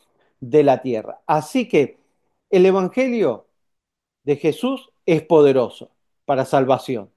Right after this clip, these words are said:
tiene poder para salvar. El evangelio se predica con una palabra poderosa, la palabra que utilizamos para predicar el evangelio es poderoso,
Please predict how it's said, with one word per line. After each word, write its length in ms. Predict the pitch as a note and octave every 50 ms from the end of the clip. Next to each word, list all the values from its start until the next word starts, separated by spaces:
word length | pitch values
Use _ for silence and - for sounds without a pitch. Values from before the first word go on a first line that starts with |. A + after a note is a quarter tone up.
| _ _ _ _ _ _ _ _ -
tiene 240 | - E3+ E3+ E3 D#3
poder 400 | - D3 C3+ D3 E3+ F3 - -
para 200 | D#3+ C#3 C3 B2
salvar. 440 | - C3+ A#2 A2 G#2+ A2 G#2+ - _ _ _ _ _ _ _ _ _ _ _ _ _ _
El 220 | - G3 F3+ E3+
evangelio 920 | E3+ E3 E3 E3+ E3 E3 D#3+ - - C4+ C4+ B3+ A#3 G#3 F3 C3+ G#2+ G2+ -
se 220 | _ - - E3+ -
predica 500 | - D3+ D#3 F3+ A#3 A#3 - A3 E3+ -
con 140 | E3 F3
una 320 | F#3+ G3+ G#3+ F#3+ - - -
palabra 500 | - D#3+ D#3 G3 G#3+ A3 G3+ F3+ F3+ -
poderosa, 460 | E3 D3 D3 C#3+ C#3+ C3+ B2 - C#3
la 200 | C#3 D3+ D3 -
palabra 500 | - F3 F3+ A3+ C4 B3+ A#3 G#3+ E3 -
que 100 | - D#3
utilizamos 600 | D3 B2+ - D#3 D3 C#3 - E3+ D3 C#3 B2 A#2
para 240 | - D#3 D3+ D#3 D3+
predicar 640 | - F3+ F#3+ G3 F#3+ G3 - B3 A3+ G3+ D#3+ - _ _ -
el 140 | G3 F3
evangelio 840 | F3 D#3+ D#3+ F3 F3+ E3+ - B3 C4 C4+ C4 B3+ A#3+ A3 - - _ -
es 200 | G#3+ F#3+ F3 -
poderoso, 640 | - F#3 F3 E3 D#3 C#3+ C#3+ B2 - - - B2+ _